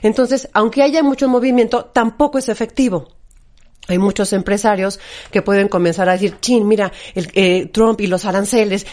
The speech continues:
y entonces nue-, nuestro gobierno, ¿cómo está poniendo?". Entonces, comienzan a mover muchas cosas, pero si no hay un foco, pues es exactamente igual que estar paralizado. Entonces,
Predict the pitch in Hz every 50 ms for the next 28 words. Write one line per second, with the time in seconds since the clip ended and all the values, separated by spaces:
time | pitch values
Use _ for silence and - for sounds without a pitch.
0 | - - 214 220 208 226 214 214 196 214 214 214 - 220 208 202 214 208 - 214
1 | 196 202 208 190 226 220 214 214 202 190 - 220 220 214 208 - 214 - 214 214
2 | 214 208 208 208 185 233 220 208 - 233 240 240 294 294 269 233 214 214 226 233
3 | 247 240 240 208 185 - - 208 185 208 233 233 - - _ - 202 190 185 -
4 | 190 196 190 208 226 226 - 226 208 - 208 202 - - _ - 180 - 190 180
5 | 185 180 - 185 - - 185 180 185 180 - 220 196 214 247 269 - - - 180
6 | 170 - - 151 151 139 139 139 - - 69 - - - - - - - - -
7 | - - - - - 247 247 240 277 285 254 285 277 -